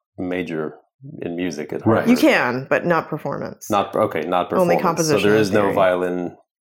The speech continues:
Speaker 1: you know.
Speaker 2: At least there
Speaker 1: There's
Speaker 2: wasn't
Speaker 1: not
Speaker 2: back then.
Speaker 1: Yeah.
Speaker 3: Yeah, I mean, now you can do the dual program. They didn't have a dual program either with N E C or anything. Not, they do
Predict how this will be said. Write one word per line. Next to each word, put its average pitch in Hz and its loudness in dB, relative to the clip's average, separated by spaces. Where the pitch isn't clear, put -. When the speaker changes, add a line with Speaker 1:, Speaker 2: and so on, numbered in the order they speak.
Speaker 1:
you 92 -4
know. 71 -10
Speaker 2:
At 110 0
least 107 4
there 104 4
Speaker 1:
There's 95 4
Speaker 2:
wasn't 92 2
Speaker 1:
not 82 2
Speaker 2:
back - -2
then. 80 -2
Speaker 1:
Yeah. - -6
Speaker 3:
Yeah, 208 2
I 202 2
mean, 202 4
now 190 6
you 175 2
can 175 2
do 160 2
the 147 2
dual 151 0
program. 139 -4
They 160 2
didn't 165 0
have 147 -2
a - -4
dual 131 -2
program - -6
either - -8
with 73 -4
N - -8
E 135 -6
C 143 -10
or 135 -4
anything. 143 -6
Not, 139 -4
they 165 0
do 160 -2